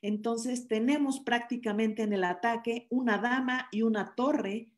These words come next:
de más, ¿no? Hasta el alfil blanco está jugando. Vean cómo controla toda la diagonal de casillas blancas e impide que se mueva el rey. Entonces, prácticamente el blanco tiene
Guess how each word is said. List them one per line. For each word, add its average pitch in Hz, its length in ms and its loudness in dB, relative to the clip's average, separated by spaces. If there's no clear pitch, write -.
de 185 160 -4
más, - 640 -12
¿no? 202 380 -4
Hasta 202 260 0
el 208 100 6
alfil 330 680 6
blanco 254 880 4
está 247 380 0
jugando. 175 640 0
Vean 233 320 2
cómo 269 300 0
controla 226 760 0
toda 208 280 2
la 202 140 4
diagonal 180 560 0
de 190 120 2
casillas 180 500 -6
blancas 233 640 -4
e 202 80 -2
impide 208 580 2
que 175 100 -6
se 175 160 -10
mueva 170 280 -4
el 160 100 -4
rey. 151 280 -6
Entonces, 196 480 -4
prácticamente 285 920 2
el 262 120 0
blanco 269 460 0
tiene 254 600 0